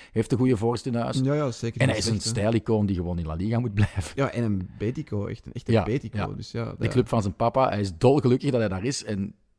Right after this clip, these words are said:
Speaker 1: dan is het toch echt wel voor hem persoonlijk zeer jammer.
Speaker 2: En waarom niet nog een jaartje huren? Zou dat niet kunnen?
Speaker 1: Dan moeten ze misschien proberen te fixen met Arsenal, want ik denk niet dat hij nu naar Arsenal terugkeert en dat Arteta met open armen klaar staat om hem te ontvangen.
Speaker 2: Nee, hè, z-,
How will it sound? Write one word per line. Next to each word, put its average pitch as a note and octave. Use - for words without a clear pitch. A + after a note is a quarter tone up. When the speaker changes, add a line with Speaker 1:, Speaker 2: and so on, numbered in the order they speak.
Speaker 1:
dan F#2+
is G2+
het F2
toch F#2+
echt -
wel F#2+
voor F#2+
hem F#2+
persoonlijk F#2
zeer F#2+
jammer. G2
Speaker 2:
En B2
waarom A2
niet G#2
nog G2+
een B2+
jaartje C3
huren? C#3
Zou -
dat -
niet E3
kunnen? F2
Speaker 1:
Dan F2
moeten F2+
ze G2
misschien F#2+
proberen F#2
te -
fixen -
met G#2
Arsenal, G#2
want F#2
ik E2
denk F#2
niet G2+
dat G2+
hij F#2+
nu G2
naar G#2
Arsenal G#2
terugkeert G#2
en F2+
dat F#2+
Arteta G2+
met G2+
open F#2+
armen G2
klaar F#2+
staat G2+
om F2+
hem F2+
te D#2+
ontvangen. D#2+
Speaker 2:
Nee, A#2
hè, A#2+
z-, A2